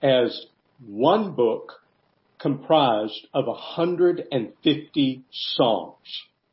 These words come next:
But actually, the book of Psalms is comprised of five sections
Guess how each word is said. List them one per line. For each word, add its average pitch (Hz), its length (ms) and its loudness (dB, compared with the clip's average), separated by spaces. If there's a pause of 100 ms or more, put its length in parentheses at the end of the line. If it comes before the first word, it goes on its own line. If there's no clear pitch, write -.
(440)
But 127 260 -2
actually, 120 800 -2 (260)
the 104 140 -4
book - 400 2
of 151 120 2
Psalms 104 800 -2 (360)
is 151 240 0
comprised 135 840 2 (100)
of 123 360 4 (960)
five 180 580 4 (1080)
sections 123 800 -4